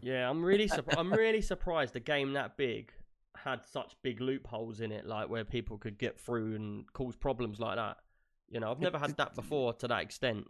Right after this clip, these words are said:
Speaker 1: but, but that was crazy, man.
Speaker 2: Remember
Speaker 1: Um,
Speaker 2: the times we were in Red Dead and, and, uh, the lions were spawning everywhere? <laughs> The mountain lions.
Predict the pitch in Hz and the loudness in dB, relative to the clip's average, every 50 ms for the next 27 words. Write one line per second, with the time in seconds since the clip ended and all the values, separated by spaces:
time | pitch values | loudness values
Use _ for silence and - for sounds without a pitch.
0 | - _ - 120 104 - - _ _ _ _ _ 123 117 82 82 90 135 - 131 | -8 _ 0 2 2 0 -4 _ _ _ _ _ -4 -4 -2 -2 -4 -6 -6 -8
1 | 127 - - 139 135 131 127 113 113 101 101 104 113 123 - - - _ - - | -12 -4 -2 0 0 0 -2 -6 -6 -6 -6 -6 -8 -8 -10 -14 -20 _ -20 -20
2 | _ _ - _ - - _ _ _ _ - 156 151 147 147 139 160 147 147 143 | _ _ -20 _ -20 -20 _ _ _ _ 4 6 6 6 6 8 8 10 10 8
3 | 135 143 139 135 135 135 139 139 135 135 147 147 143 139 127 120 104 - - 127 | 8 8 6 6 8 8 8 6 8 8 8 8 8 8 4 4 -2 -2 0 0
4 | 127 123 123 120 120 117 117 113 113 113 123 113 113 113 113 123 127 127 127 131 | 2 2 4 4 6 6 4 4 2 2 2 4 6 6 8 8 6 6 4 2
5 | 123 - - 131 127 127 127 127 123 127 131 131 131 135 131 135 135 - _ - | -2 2 4 6 6 6 6 6 6 6 4 2 2 4 4 4 2 0 _ -6
6 | - - - 151 135 123 127 127 135 - - 131 - 127 135 - - - - - | -6 0 4 6 6 6 6 4 4 4 4 2 4 2 0 0 0 -10 -12 -12
7 | - | -12